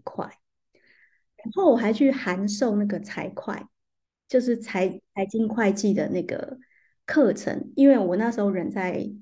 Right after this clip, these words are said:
中国，我现在在中国工作。那我在中国上海，它是个金融之都啦，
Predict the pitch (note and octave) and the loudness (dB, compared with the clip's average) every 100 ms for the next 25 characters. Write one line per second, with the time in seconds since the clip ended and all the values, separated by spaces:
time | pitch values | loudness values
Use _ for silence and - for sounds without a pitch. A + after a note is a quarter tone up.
0 | _ _ - A3+ A#3+ A#3 F#3 - - _ | _ _ 0 2 2 2 0 -2 -12 _
1 | _ _ _ - F3 A#3 A#3+ A3+ A3 G#3 | _ _ _ -6 -2 0 0 0 0 0
2 | F#3 F#3 F#3+ G3+ G#3 - - _ _ - | 0 0 -2 -2 -6 -6 -16 _ _ -20
3 | _ C#4 A#3+ - F#3+ G3+ C4 C4 C4 G#3 | _ 2 2 2 0 0 2 4 6 4
4 | F#3+ - - A#3+ G3+ G3+ - - _ _ | 2 -2 -2 -2 -2 -6 -12 -16 _ _
5 | _ - C#4+ D4 B3+ A#3 A#3+ A3+ F#3 G3+ | _ -8 -4 0 0 2 2 2 0 -4
6 | G#3 F3+ F3+ F3+ - | -4 -4 -4 -6 -8